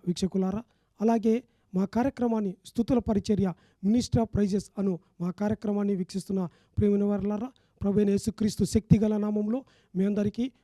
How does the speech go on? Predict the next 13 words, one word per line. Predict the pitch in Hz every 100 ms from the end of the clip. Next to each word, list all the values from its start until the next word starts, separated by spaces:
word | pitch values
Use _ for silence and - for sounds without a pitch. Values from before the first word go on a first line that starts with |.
| -
మా | 175
హృదయపూర్వక | 151 190 196 190 190 185 175 151 _ _ -
అభినందనలు. | 160 185 185 185 185 233 - _ -
మరి | 175 165 185 - -
ఈనాటి | 214 214 240 254 214 - _
వాక్య | 190 220 233
సందేశములో | 220 202 202 202 202 247 - _ -
పరమగీతము | 254 320 277 262 233 233 - _ -
నాలుగో | 190 226 226
అధ్యాయం | 208 226 220
పదహారు | 180 190 196
వచనం | 180 180
చదువుకుందాం. | 170 170 196 196 254